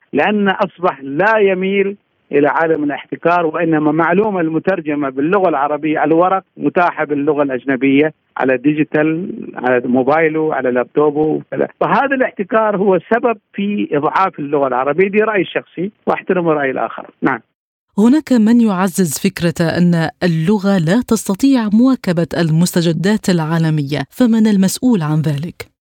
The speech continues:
Speaker 1: العلوم تصنف إلى علوم النظريات وفلسفات وديانات و-، وإلى أن تجي على علوم البحثة والتطبيقية. أنا أعكس الآية وأخالف من يقول، لأن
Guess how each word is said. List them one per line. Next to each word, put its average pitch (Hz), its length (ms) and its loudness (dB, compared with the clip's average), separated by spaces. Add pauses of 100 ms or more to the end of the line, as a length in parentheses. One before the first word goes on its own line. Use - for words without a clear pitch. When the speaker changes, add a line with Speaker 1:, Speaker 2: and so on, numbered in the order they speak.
(220)
Speaker 1:
العلوم 180 680 -2
تصنف 175 580 -2
إلى 139 180 0
علوم 147 420 0
النظريات 135 720 2
وفلسفات 127 720 -6
وديانات 123 580 0
و-، 143 40 2
وإلى 151 640 2
أن 147 80 -2
تجي 160 220 0
على 131 260 -4
علوم 147 300 2
البحثة 147 480 0
والتطبيقية. 123 1040 -2
أنا 165 300 0
أعكس 185 400 -2 (240)
الآية 131 680 0
وأخالف 160 540 0
من 147 200 -2
يقول، 151 500 0 (200)
لأن 160 520 0